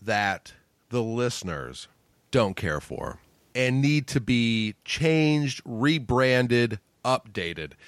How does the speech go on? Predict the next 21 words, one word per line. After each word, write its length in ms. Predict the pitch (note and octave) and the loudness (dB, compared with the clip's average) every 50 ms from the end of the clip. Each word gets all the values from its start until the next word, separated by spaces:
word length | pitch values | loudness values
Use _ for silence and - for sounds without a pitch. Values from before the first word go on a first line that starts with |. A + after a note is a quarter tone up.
| - - - | -20 -18 -10
And 140 | G#2+ G#2+ G2+ | -6 -4 -2
I 80 | G2+ | -2
would 140 | G#2 G#2 F#2 | -2 -2 -2
love 400 | G2+ G2 G2+ G#2 G#2+ A2 G#2+ - - | -2 -2 2 2 2 2 0 -2 -4
to 80 | G#2 | -6
have 320 | E2+ - A2 G#2 G2+ G2+ G2+ | -4 0 0 0 0 2 0
them 200 | G#2+ G2 G2 F#2 | -2 -2 0 -2
let 200 | F#2+ F#2+ - G2 | -2 -2 -2 -2
me 120 | G2+ F#2+ | -4 -4
know. 400 | F#2 F2 E2 E2 E2 D#2+ D#2+ - _ - - - - - - _ - | -4 -2 -4 -4 -4 -4 -6 -8 _ -20 -20 -20 -20 -20 -20 _ -12
You 80 | G#2+ | -6
can 100 | A#2 C3 | -4 0
let 140 | C3 C3 C3 | 2 2 2
me 80 | C3+ C3 | 2 2
know 520 | B2+ B2+ A#2+ A#2+ A#2 A#2 A2+ A2 G#2 - - | 2 4 4 4 4 4 2 2 0 -4 -2
on 220 | C#3+ D3+ E3+ E3+ D3+ | 0 0 2 0 0
Twitter 640 | - - C3 C3 B2+ B2 B2 B2 A#2+ A#2+ A#2 A#2 - _ _ _ _ - | -4 -4 0 2 2 4 4 4 4 4 2 0 -4 _ _ _ _ -6
at 220 | B2 C3 C#3 - - B2+ | -2 -2 -2 -4 -4 -2
the 180 | C#3 C3 C3+ | -2 0 0
Dick 240 | B2+ - C#3+ D3 - | 0 0 -2 -2 0
Dangle 360 | - G#2 F2 E2+ E2 F2+ G#2+ | 0 -2 -2 0 -4 -6 -8